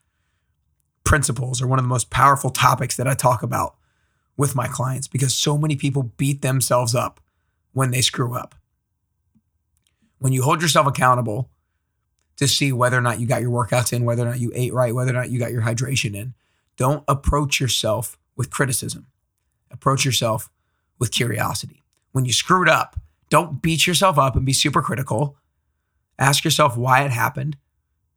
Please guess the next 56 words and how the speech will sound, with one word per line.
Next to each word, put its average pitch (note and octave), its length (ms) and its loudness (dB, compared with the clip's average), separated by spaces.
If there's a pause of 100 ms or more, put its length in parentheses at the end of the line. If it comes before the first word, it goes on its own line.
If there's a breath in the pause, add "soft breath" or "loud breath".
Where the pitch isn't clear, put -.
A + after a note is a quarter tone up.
and C#3 120 2
see D3+ 180 0
how C#3 100 2
you C3+ 120 0
can C3+ 120 -2
self-correct - 720 -2 (480)
as - 100 0
quickly A#2+ 520 -4 (400)
as - 100 -4
possible. - 560 -4 (260)
I D3 60 4
hope A3 160 2
you G#3+ 60 0
guys D3+ 200 4
got C3+ 320 2 (640)
something E3+ 380 2
out C#3 160 6
of C3+ 80 0
today, C3 320 2
and C3+ 100 4
I B2 40 0
hope C#3 160 0
it D#3 40 0
allows C3 360 4
you C#3 60 0
to C3 60 -2
be C#3 120 0
a C3 60 2
little D3 140 4
bit B2 100 0
easier C#3 440 4
on C#3+ 140 4
yourself C#3 360 4
and B2+ 120 -2
give B2 80 -2
yourself B2+ 240 2
a - 20 -2
little B2+ 140 0
bit B2 80 -4
more B2+ 140 0
grace B2+ 340 2
when C3 100 -2
you B2 80 0
screw C#3+ 260 2
up. C#3+ 160 4
Now, D#3+ 160 6
look, D3+ 220 2 (220 soft breath)
I'm D#3+ 80 6
not E3+ 220 4
saying D#3+ 240 4
give D3 120 0
yourself D3+ 300 2
grace C#3 260 2
every D3 240 4
single C3+ 260 0
time A#2+ 400 2